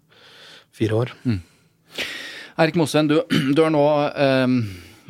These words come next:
Speaker 2: politisk redaktør i Avisa Oslo, en ny lokalavis.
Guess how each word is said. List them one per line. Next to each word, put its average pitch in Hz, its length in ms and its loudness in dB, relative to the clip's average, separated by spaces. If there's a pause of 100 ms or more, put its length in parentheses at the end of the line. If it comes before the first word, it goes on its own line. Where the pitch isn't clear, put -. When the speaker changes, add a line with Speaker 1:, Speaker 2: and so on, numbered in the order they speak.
(120)
Speaker 2:
politisk 127 400 -2
redaktør 123 400 2
i 143 80 4
Avisa 123 240 0
Oslo, 135 320 2
en 139 160 2
ny 117 240 2 (320)
lokalavis. 117 880 0